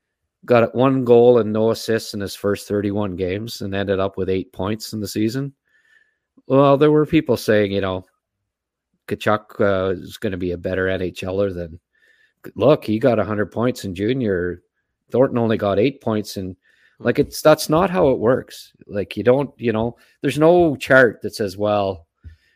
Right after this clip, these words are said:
Speaker 1: hundred point scorer in junior after he was drafted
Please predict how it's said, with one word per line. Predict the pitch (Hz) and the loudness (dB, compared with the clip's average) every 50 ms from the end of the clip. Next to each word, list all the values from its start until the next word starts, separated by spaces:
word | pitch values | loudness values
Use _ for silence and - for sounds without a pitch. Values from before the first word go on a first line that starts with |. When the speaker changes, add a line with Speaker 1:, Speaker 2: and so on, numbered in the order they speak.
| _ _ | _ _
Speaker 1:
hundred | - - 139 151 143 - | -2 2 4 4 4 4
point | 147 139 131 123 - | 2 2 2 0 -2
scorer | - - 135 135 139 135 131 127 123 | -2 2 4 6 6 6 6 4 2
in | 120 113 110 | 2 0 -2
junior | 101 123 127 135 131 127 120 113 110 113 | -2 -2 -2 0 0 0 0 2 2 2
after | 113 113 113 - - 104 | 2 0 -2 -4 -4 -4
he | 107 107 | -4 -4
was | 101 101 95 - | -4 -6 -6 -6
drafted | - 107 107 107 104 - - 107 101 101 101 90 | -4 -2 -2 -2 -4 -4 -4 -4 -4 -4 -4 -6